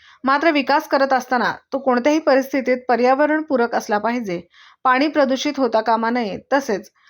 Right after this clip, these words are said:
स्थानिक लोकांना या ठिकाणी रोजगार मिळाला पाहिजे, अशा सूचना पर्यटन विभागाला आपण दिल्याचेही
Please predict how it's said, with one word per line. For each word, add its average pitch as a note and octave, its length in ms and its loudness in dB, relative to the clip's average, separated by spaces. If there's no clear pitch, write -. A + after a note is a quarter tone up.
स्थानिक D4 420 0
लोकांना C#4 360 2
या C#4 160 4
ठिकाणी B3 400 0
रोजगार A#3 400 2
मिळाला G#3 300 0
पाहिजे, G3+ 460 -4
अशा C4+ 260 0
सूचना C4 380 -2
पर्यटन B3+ 480 2
विभागाला A3 420 0
आपण A3 440 0
दिल्याचेही G#3+ 600 -2